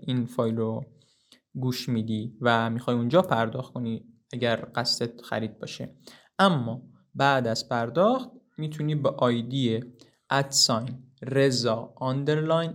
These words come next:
فراستی دو، اه، پیامک بدی، رسیدتو بفرستی یا حتی اطلاع بدی. بعد از پیامکت با، به سرعت برات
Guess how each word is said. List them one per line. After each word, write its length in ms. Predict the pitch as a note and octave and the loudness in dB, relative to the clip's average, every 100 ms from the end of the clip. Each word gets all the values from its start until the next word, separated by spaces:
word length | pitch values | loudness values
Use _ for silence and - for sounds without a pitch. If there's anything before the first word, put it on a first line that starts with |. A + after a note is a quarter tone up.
| - | -12
فراستی 920 | - C3 C3 D#3 D#3+ - D3 D3 - | -6 2 4 6 4 2 0 -2 -6
دو، 640 | B2+ C3 D3 F#3 A3+ - - - _ _ | -4 0 2 2 0 -4 -16 -20 _ _
اه، 340 | C#3 B2+ B2 A#2+ | -6 -2 0 -2
پیامک 680 | B2+ B2+ A#2+ A#2+ D#3 G3 - | -2 0 2 4 4 2 -2
بدی، 520 | G3 G3 F#3+ F#3+ - - | 0 0 -2 -4 -8 -8
رسیدتو 420 | B2+ - B2+ B2 | -4 0 0 0
بفرستی 600 | B2+ D#3+ - F2+ F3 - | 0 0 0 0 0 -2
یا 240 | E3+ D3+ B2+ | -2 2 2
حتی 200 | B2 C3 - - - | 2 -2 -2 -6 -10
اطلاع 480 | - - C3 C#3+ G#3+ | -10 -2 4 6 6
بدی. 300 | A3 G#3 F#3+ | 4 -2 -2
بعد 360 | D#3+ D3+ C#3+ B2+ | -4 -2 -2 -2
از 260 | A#2 - | -6 -8
پیامکت 800 | - A#2 A#2 C#3 G3+ A3+ A3 G#3+ - _ _ _ _ - _ _ - C3 B2 - B2+ | -8 -6 -4 -2 -2 -2 -4 -4 -20 _ _ _ _ -20 _ _ -6 -2 -2 -2 0
با، 480 | B2+ B2 B2 A#2+ B2 - _ _ | 2 4 2 -2 -6 -14 _ _
به 60 | C#3 | -10
سرعت 480 | C3+ C3+ C#3 G3+ G3+ | -4 -2 0 0 0
برات 440 | D#3+ E3 D#3+ - | -2 -2 -6 -16